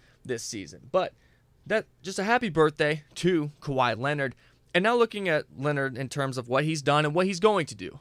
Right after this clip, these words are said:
Still, just turned thirty years old. Do you think Kawhi Leonard wins another championship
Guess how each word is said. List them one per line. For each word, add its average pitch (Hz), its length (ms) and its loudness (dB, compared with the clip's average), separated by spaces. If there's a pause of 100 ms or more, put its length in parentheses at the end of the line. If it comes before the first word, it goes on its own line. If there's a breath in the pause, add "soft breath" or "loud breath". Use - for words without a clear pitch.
(140)
Still, 202 480 2
just 143 280 0
turned 185 260 -2
thirty 165 380 -2
years 147 280 -4
old. 135 240 -4 (680 soft breath)
Do 160 120 -6
you 233 100 0
think 240 280 -2
Kawhi 175 260 -2
Leonard 139 400 -2
wins 147 260 -2
another 135 300 -4
championship 131 720 -4